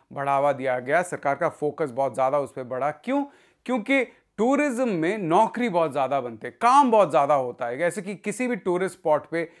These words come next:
छोटे-छोटे दुकानें होती हैं, टूरिस्ट गाइड होता है, रेस्टोरेंट होता है, ढाबा होता है, हो-, हो-, होटल होता है, लोग, अ, गिफ्ट शॉप बने होते हैं, लोग वहाँ पे कुछ ना कुछ हैंडीक्राफ्ट का बनाकर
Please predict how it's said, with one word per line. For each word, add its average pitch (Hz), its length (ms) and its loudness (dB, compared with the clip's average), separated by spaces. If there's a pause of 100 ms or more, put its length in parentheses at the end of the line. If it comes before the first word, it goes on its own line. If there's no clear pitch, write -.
(120)
छोटे-छोटे 147 420 -4
दुकानें 143 480 -4
होती 131 440 -8
हैं, 131 340 -8 (200)
टूरिस्ट 165 320 0
गाइड 156 300 4
होता 139 380 0
है, 156 440 0 (220)
रेस्टोरेंट 170 520 0
होता 156 220 -2
है, 180 100 2
ढाबा 135 360 0
होता 139 440 0
है, 185 100 0
हो-, 131 360 -8
हो-, 139 260 -16
होटल 175 340 0
होता 139 280 -2
है, 165 140 0 (320)
लोग, 185 380 4
अ, 180 160 6 (300)
गिफ्ट 220 320 2
शॉप 202 280 4
बने 160 260 0
होते 151 420 -2
हैं, 160 260 -2
लोग 160 240 2
वहाँ 170 200 2
पे 180 120 -4
कुछ 160 280 -10
ना 175 60 -4
कुछ 175 200 -8
हैंडीक्राफ्ट 156 640 -4
का 170 80 0
बनाकर 147 520 -2